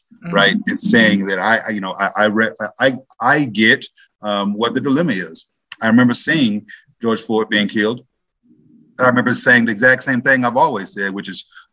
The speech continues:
Speaker 2: "Oh no, uh, another Black man being killed by a cop." And the next word I s-, words I said were, "And ain't nothing gonna happen."
Speaker 1: Right.
Speaker 2: Th-, that, that was my sentiment. That's what I thought was gonna happen.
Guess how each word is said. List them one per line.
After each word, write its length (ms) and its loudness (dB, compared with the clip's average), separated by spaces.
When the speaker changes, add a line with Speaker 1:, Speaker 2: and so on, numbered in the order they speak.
Speaker 2:
"Oh 200 0
no, 500 2
uh, 300 -2
another 280 -6
Black 360 -2
man 260 -6
being 240 -6
killed 260 -8
by 160 -4
a 40 -2
cop." 360 -4
And 200 -6
the 80 -8
next 380 -6
word 240 -4
I 60 -4
s-, 200 -14
words 220 -8
I 60 -10
said 220 -8
were, 240 -10
"And 100 -10
ain't 140 -4
nothing 220 -4
gonna 180 -6
happen." 220 -6
Speaker 1:
Right. 160 -10
Speaker 2:
Th-, 80 -2
that, 240 2
that 120 -2
was 140 -10
my 80 -2
sentiment. 460 -10
That's 160 -8
what 100 -6
I 60 -4
thought 260 -6
was 100 -12
gonna 200 -8
happen. 360 -6